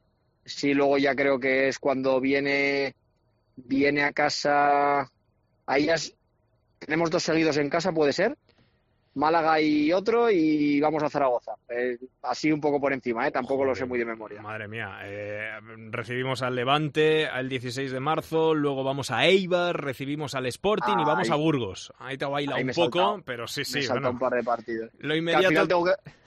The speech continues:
Speaker 1: <laughs> tengo que cuadrarlo con la familia para las visitas, que si no luego problemas. <laughs>
Speaker 2: Vale, vale, vale. Eh, aunque no sepáis los horarios, pero sí en casa o fuera, ¿verdad? Para que te vengan a ver. Está bien, está
Speaker 1: Sí,
Speaker 2: bien.
Speaker 1: exacto.
Speaker 2: Muy bien. Pues nada, Diego, que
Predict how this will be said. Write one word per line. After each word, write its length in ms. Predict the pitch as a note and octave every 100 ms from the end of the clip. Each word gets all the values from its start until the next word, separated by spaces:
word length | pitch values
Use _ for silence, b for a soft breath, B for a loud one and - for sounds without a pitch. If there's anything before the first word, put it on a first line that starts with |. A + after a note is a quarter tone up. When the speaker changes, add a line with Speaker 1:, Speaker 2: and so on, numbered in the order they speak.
| -
Speaker 1:
<laughs> 380 | F#3 D3 - F3+
tengo 200 | F3 E3
que 60 | E3+
cuadrarlo 420 | F3 E3 E3+ E3+
con 120 | D#3+ D#3+
la 80 | D3+
familia 420 | D3 D#3+ D#3+ D3+
para 160 | D3+
las 180 | D3+ D3
visitas, 540 | C#3+ C3+ D#3+ E3+ F#3 - B B B -
que 140 | F#3
si 180 | - D#3
no 180 | D#3+ E3
luego 420 | E3 E3+ F#3 F#3
problemas. 600 | D#3+ D3+ D3+ C#3+ A2 -
<laughs> 760 | - D#3 E3+ G3+ F#3+ E3+ - D#3+
Speaker 2:
Vale, 280 | D3 E3 D#3
vale, 200 | D3+ C#3+
vale. 280 | C#3 B2+ A2+
Eh, 320 | - B2+ B2
aunque 200 | B2+ C3
no 120 | C3+
sepáis 320 | C#3+ - E3+ D#3+
los 140 | D#3+
horarios, 320 | D#3+ E3 F3
pero 200 | E3 D#3
sí 200 | C3 D#3+
en 120 | E3 D3+
casa 240 | D3+ D#3+
o 40 |
fuera, 260 | D3 D#3+ D#3+
¿verdad? 220 | D3+ D3
Para 140 | D#3 D3
que 80 | C3+
te 100 | C3
vengan 200 | C3 C3
a 40 |
ver. 260 | A#2+ A2 G#2
Está 260 | A#2+ - A#2+
bien, 220 | A#2 G#2
está 180 | G#2 A2+
Speaker 1:
Sí, 80 | C3+
Speaker 2:
bien. 100 | A#2+
Speaker 1:
exacto. 420 | G#2+ A#2 G#2 G2+ _
Speaker 2:
Muy 120 | B2 A#2
bien. 160 | A#2 - B B
Pues 140 | C3
nada, 140 | D3+ F3+
Diego, 260 | F#3+ G#3
que 300 | D3+ C3+ B2+